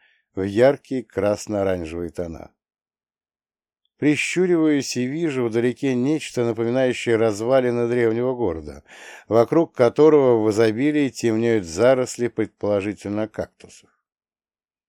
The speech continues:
В какой именно части полигона находимся, мы не знаем.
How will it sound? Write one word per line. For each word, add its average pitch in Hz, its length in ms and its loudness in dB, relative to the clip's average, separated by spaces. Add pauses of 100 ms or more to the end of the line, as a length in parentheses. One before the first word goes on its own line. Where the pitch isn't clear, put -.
(720)
В - 20 -20
какой 147 340 2
именно 139 220 0
части - 380 -2
полигона 98 460 -4
находимся, 95 580 -6
мы 107 140 -4
не 110 100 -4
знаем. 98 420 -8